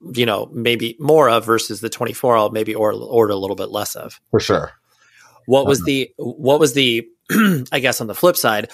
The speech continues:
Speaker 1: what was the biggest miss that you felt like, you know, <laughs> that you ordered too few of when you were like, "Oh, wow, I did not expect the demand to be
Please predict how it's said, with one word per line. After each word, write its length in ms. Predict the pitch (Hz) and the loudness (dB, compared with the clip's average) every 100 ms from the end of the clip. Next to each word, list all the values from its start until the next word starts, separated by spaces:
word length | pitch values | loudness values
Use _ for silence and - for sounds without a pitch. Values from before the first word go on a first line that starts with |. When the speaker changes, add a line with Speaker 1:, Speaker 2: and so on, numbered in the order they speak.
| - | -2
Speaker 1:
what 100 | 143 | 0
was 120 | 147 | 2
the 80 | 139 | 0
biggest 340 | 123 131 120 | 0 0 0
miss 420 | 120 113 117 113 - | -4 -4 0 -2 -2
that 140 | 113 | -6
you 140 | 117 110 | -6 -6
felt 280 | - 113 | 0 0
like, 400 | 113 110 - - _ | 0 -2 -2 -14 _
you 80 | 131 | -2
know, 180 | 113 98 - _ - | -2 -4 -12 _ -10
<laughs> 300 | - - - | -10 -10 -6
that 140 | 160 | -4
you 140 | 135 | -2
ordered 360 | 131 131 117 110 | 0 2 0 -2
too 180 | - 123 | -2 -4
few 300 | - 135 113 | -2 0 2
of 180 | 110 104 | 0 0
when 140 | 110 | -4
you 100 | 104 | -4
were 120 | 104 | -4
like, 200 | 101 98 - | -2 -4 -2
"Oh, 120 | 151 | 0
wow, 220 | 117 123 | 2 2
I 80 | 98 | 0
did 160 | 104 107 | -4 0
not 180 | 110 | 0
expect 320 | 113 - 113 - | -2 -6 -8 -8
the 60 | |
demand 380 | 104 95 98 104 | -10 -6 -4 -4
to 80 | - | -6
be 280 | 92 90 | -6 -6